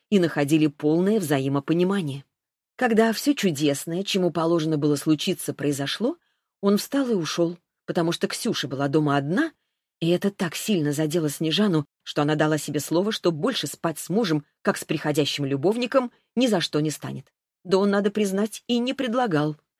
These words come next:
Ну да, в среду будет ровно пять недель,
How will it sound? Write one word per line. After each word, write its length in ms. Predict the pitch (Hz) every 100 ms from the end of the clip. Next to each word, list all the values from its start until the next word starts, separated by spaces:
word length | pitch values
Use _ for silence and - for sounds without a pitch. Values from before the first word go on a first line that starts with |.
| _ _ _ _
Ну 180 | 190 196
да, 360 | 170 170 202 214
в 60 | -
среду 420 | 180 165 190 185
будет 280 | 180 175 175
ровно 320 | 160 160 175
пять 320 | - 185 180
недель, 520 | 180 185 165 233 160